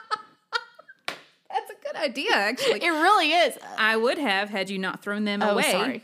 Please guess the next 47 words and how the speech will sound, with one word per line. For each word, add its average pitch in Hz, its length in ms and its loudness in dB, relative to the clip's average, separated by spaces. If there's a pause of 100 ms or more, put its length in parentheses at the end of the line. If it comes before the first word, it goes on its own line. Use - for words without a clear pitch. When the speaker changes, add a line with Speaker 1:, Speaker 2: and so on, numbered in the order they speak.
Speaker 1:
So - 160 -8
you 214 140 -6
would 202 80 -2
Speaker 2:
Or 269 40 2
not 269 100 6
Speaker 1:
have - 80 -4
Speaker 2:
thrown 247 160 0
them 196 80 -6
Speaker 1:
Hallmark. 175 200 -4
Speaker 2:
away. 175 60 -4
You 254 100 -4
donated 208 380 -4
them. 175 180 -10
It's - 140 -12
a - 20 -12
good 196 240 -10
Speaker 1:
I - 40 -6
Speaker 2:
thing. 285 80 -2
Speaker 1:
did 214 160 -4
Speaker 2:
It's - 20 -12
a 185 120 -10
Speaker 1:
donate 294 140 -6
Speaker 2:
good 226 120 -4
Speaker 1:
them, 160 60 -14
Speaker 2:
thing. - 160 -10
Speaker 1:
so. - 40 -12
Speaker 2:
I - 60 -8
mean, 202 100 -6
they're 202 80 -8
gonna 214 160 -8
resell 175 320 -12
'em, - 100 -14
but, - 220 -18
you 98 100 -12
know, - 100 -12
Speaker 1:
Well, 226 120 -10
Speaker 2:
whatever. - 120 -10
Speaker 1:
somebody's 226 380 -4
getting - 260 -10
s- 208 80 -8
Speaker 2:
Somebody, 302 600 0 (140)
<laughs> - 140 -20
somebody 415 320 -6
will 320 80 -4
buy 214 240 -4
'em 226 140 -6
from 185 360 -12